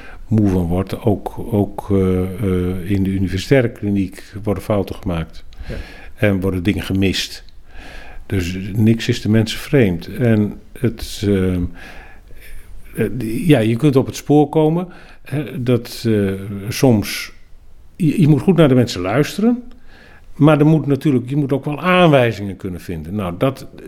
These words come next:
Speaker 1: dat is vaak heel lastig. Vooral bij de, de, de kegeldystrofie, zoals ze dat dan noemen.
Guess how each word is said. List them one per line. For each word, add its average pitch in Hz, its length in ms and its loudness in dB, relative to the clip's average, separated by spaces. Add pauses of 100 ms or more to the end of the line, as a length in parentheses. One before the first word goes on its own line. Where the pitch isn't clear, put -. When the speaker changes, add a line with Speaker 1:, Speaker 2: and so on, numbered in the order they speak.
(120)
Speaker 1:
dat 156 240 2
is 135 140 -2
vaak 127 220 0
heel 120 240 4
lastig. 95 400 -2 (240)
Vooral 120 260 4
bij 101 240 2
de, 92 320 0
de, 87 280 -4 (520)
de - 100 -10
kegeldystrofie, 143 840 2
zoals 135 240 -4
ze - 80 -12
dat 123 200 -4
dan 120 120 0
noemen. 127 360 0